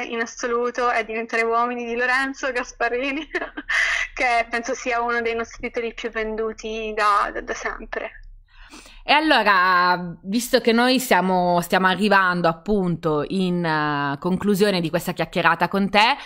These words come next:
Speaker 2: eh, vogliamo ricordare che intanto voi comunque, nonostante appunto la chiusura fisica della libreria,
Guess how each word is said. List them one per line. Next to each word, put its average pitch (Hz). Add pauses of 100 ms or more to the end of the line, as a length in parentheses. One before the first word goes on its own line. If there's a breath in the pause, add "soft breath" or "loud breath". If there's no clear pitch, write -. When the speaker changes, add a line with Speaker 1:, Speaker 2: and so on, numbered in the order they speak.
(340 loud breath)
Speaker 2:
eh, 175
vogliamo 233
ricordare 220
che 202
intanto 294
voi 262
comunque, 285
nonostante 190
appunto 202
la 165
chiusura 190
fisica 226
della 170
libreria, 185